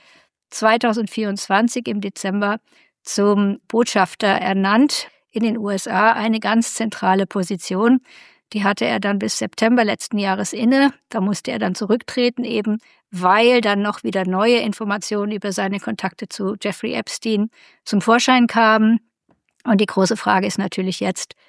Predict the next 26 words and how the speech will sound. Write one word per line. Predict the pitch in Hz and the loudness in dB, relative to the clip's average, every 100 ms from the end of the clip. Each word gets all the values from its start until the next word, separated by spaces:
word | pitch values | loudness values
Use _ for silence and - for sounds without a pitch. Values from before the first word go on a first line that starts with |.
| _ _ | _ _
wie | 214 214 | 0 2
konnte | 185 175 214 | 2 0 -2
das | 196 - | -6 -6
passieren? | 214 - 226 233 | -8 -2 2 2
Wie | 208 | 2
konnte | - 208 226 | -2 -4 -2
man | 202 185 | -2 0
so | 190 | 0
jemanden | 208 208 196 190 - 202 _ _ - | 0 0 0 -2 -6 -12 _ _ -6
eine | 202 196 | -2 0
solch | 180 180 - | 2 0 0
zentrale, | - 202 - 180 190 202 180 | -4 -6 0 2 4 2 0
wichtige | 185 - 247 | -4 -6 -8
Position, | - - 175 196 - 185 190 208 208 | -6 -4 -4 -4 -8 -4 -2 0 -2
also | 196 196 | -2 -4
diese | 185 185 | -6 -6
Botschafterposition, | - 180 - 185 - 202 190 175 220 - 180 | -4 -4 -2 -4 -4 -6 -4 -4 -4 -2 -2
übergeben? | 220 185 170 185 220 240 - - - _ _ _ - | -2 -2 -2 2 4 2 0 -10 -20 _ _ _ -6
Und | 202 196 | -2 0
deswegen | 196 - 208 208 | 0 0 0 0
ist | - | -2
das | 208 - | -2 -2
natürlich | 208 196 202 214 | -4 -4 -4 -4
jetzt | 208 - | -4 0
ein | 202 | 0
Riesenskandal. | 175 185 220 214 190 180 180 - 180 185 180 165 160 170 | 2 2 2 2 0 0 -2 -2 0 0 0 -2 -4 -6